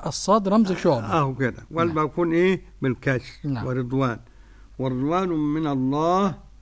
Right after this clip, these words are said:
Speaker 2: ونقف. "والله بصير بالعباد". قرأ ورش بترقيق الراء. "بصير بالعباد". والباقون بالتفخيم. "بصير بالعباد".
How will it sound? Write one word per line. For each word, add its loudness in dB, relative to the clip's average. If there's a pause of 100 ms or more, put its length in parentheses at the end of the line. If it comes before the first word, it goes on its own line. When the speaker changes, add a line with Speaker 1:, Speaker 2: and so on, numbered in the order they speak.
(220)
Speaker 2:
ونقف. -2 (360)
"والله 0
بصير -2 (360)
بالعباد". -2
قرأ -2
ورش 0
بترقيق -4
الراء. -2 (360)
"بصير 2 (640)
بالعباد". 0 (180)
والباقون 0
بالتفخيم. -2 (300)
"بصير 2 (140)
بالعباد". 0